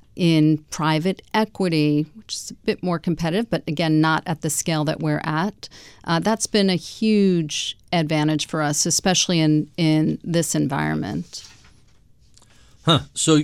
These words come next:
Speaker 2: so you're running the Global Private Wealth Group. Tell us about that role and what your responsibilities include.
Speaker 1: So it's been just, uh,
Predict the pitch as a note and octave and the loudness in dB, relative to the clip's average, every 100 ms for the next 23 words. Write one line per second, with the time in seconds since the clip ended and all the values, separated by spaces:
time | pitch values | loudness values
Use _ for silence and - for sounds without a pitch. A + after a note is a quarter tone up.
0 | D3+ - D3+ D3 D#3+ C#3+ D#3 D#3 D#3+ D3 | 0 0 0 2 2 2 2 2 0 -2
1 | B2+ B2 B2+ C3 B2 C3 B2 A#2 B2 A2+ | 0 2 2 2 -2 0 -2 -2 -4 -2
2 | A2+ - C3+ D#3+ C#3+ A#2 - - _ _ | -2 -4 2 6 6 4 -6 -20 _ _
3 | - C#3+ D3+ D3 D#3 C3 B2+ B2 B2 - | 0 2 4 4 2 2 4 2 0 -8
4 | _ _ _ _ _ - - A#2+ A#2 - | _ _ _ _ _ -20 -6 -2 -2 0
5 | A2+ C#3+ C#3 A2+ G#2+ G#2+ A2 G#2+ G#2 - | 2 6 6 4 2 0 -2 -4 -6 -4
6 | A2 G#2 G2+ A#2+ D#3 E2 F2+ - E2+ D2 | -4 -4 -6 -4 -4 -6 -10 -12 -14 -14
7 | - _ _ _ - _ _ _ _ - | -20 _ _ _ -20 _ _ _ _ -4
8 | F#3+ F3 - G#3 F3 E3+ E3+ G3 E3+ - | -4 -4 -4 -2 0 -2 -4 -6 -4 -4
9 | F#3+ D#3+ D3 D3+ | -4 -4 -4 -6